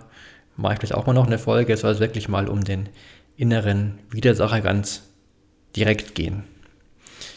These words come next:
Also ihn zum Feind zu machen und ihn zu bekämpfen,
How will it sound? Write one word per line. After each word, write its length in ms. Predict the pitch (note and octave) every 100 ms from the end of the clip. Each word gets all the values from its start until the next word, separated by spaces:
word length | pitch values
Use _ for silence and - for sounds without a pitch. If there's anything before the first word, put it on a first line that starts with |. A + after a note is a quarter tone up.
| - _ _ _ _ _ _ -
Also 160 | B2
ihn 180 | A#2+ C#3
zum 160 | C3+ B2+
Feind 320 | B2+ C#3 F3+
zu 120 | -
machen 280 | D3 D3 D3
und 80 | C3
ihn 140 | C3
zu 100 | B2+
bekämpfen, 600 | A#2 A#2 A2+ B2+ B2 A2+